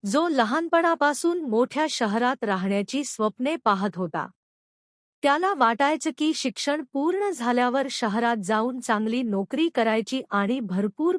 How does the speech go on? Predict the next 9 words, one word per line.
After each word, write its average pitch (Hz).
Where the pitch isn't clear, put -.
पैसे 233
कमवायचे. 180
त्याने 277
मेहनत 247
घेतली 233
आणि 247
शिक्षण 294
पूर्ण 311
केले. 170